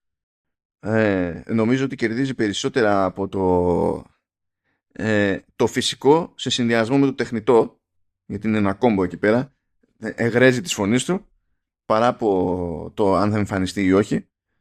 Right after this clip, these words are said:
που κατά μία έννοια και τυχεροί είμαστε, διότι, ξέρεις, άμα ήταν πιο ψωνάρα ο Πασκάλ, θα έκανε ολόκληρη μανούρα εκεί στο Φαβρό και στον Φιλόνι, θα έλεγε, «Μα είναι δυνατόν να μην εμφανίζεται η μάπα μου;»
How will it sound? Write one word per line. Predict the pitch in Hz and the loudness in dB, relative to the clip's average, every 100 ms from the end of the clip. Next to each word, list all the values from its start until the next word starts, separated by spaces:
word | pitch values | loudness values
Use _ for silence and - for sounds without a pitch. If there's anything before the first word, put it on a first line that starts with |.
| _ _ _ | _ _ _
που | - 135 127 127 123 117 | -6 -2 2 2 2 0
κατά | 113 123 135 | -2 0 0
μία | 190 | 2
έννοια | 180 190 190 185 | 0 0 0 -2
και | 175 | -4
τυχεροί | 147 - 175 | -8 -4 0
είμαστε, | 196 170 - 113 135 - | 2 0 0 -4 -4 -8
διότι, | 123 127 123 127 120 120 117 117 | -4 -2 0 -2 0 -2 -2 -4
ξέρεις, | - 160 127 | -4 -2 -2
άμα | 147 156 | -2 -2
ήταν | 156 156 | -4 -6
πιο | 143 | -6
ψωνάρα | - 135 143 120 | -4 0 4 4
ο | 92 92 | 2 -4
Πασκάλ, | 87 - 98 127 - _ _ _ _ _ _ _ | -8 -2 0 -2 -6 _ _ _ _ _ _ _
θα | - | -8
έκανε | 143 156 | -4 -2
ολόκληρη | 151 156 156 | -2 -2 2
μανούρα | 139 139 139 | 2 4 2
εκεί | 107 98 | 2 -2
στο | 95 - | -10 -2
Φαβρό | 98 98 156 - _ _ _ | 2 2 2 -2 _ _ _
και | - | -16
στον | - 107 98 | -4 -2 0
Φιλόνι, | 104 117 160 202 _ _ _ | 2 2 2 -2 _ _ _
θα | - | -8
έλεγε, | 165 165 165 | -6 -4 -2
«Μα | 135 120 | 0 2
είναι | 139 | 2
δυνατόν | 127 123 135 | 2 0 0
να | 127 | 0
μην | 120 131 | 0 0
εμφανίζεται | 123 117 135 131 | 0 0 0 0
η | |
μάπα | 117 139 143 | 0 2 4
μου;» | 139 104 | 4 0